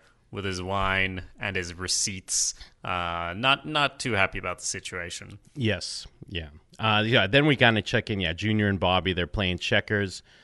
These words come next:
Speaker 2: Junior's off in his own world. We kinda find out later why, that there is some real stuff going on. Um, but, yeah, Bobby's, uh, emotional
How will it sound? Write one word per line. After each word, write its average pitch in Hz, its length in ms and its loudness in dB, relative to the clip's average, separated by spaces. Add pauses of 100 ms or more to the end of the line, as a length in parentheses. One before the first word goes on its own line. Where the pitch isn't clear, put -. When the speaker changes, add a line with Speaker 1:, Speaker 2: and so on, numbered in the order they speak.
(140)
Speaker 2:
Junior's 143 400 6
off 120 220 6
in 113 80 -2
his 104 160 -2
own 101 240 0
world. 104 320 2
We 101 80 -4
kinda 110 260 0
find 98 300 0
out 92 180 0
later 90 300 -2
why, 95 380 2
that 90 180 -2
there 92 140 -2
is 95 120 -2
some 92 200 -8
real 90 140 -4
stuff - 320 -6
going 95 360 -4
on. 104 320 2 (560)
Um, 85 680 2
but, 87 360 2 (580)
yeah, 87 300 2
Bobby's, 90 640 0 (140)
uh, 65 160 -4 (180)
emotional 95 840 2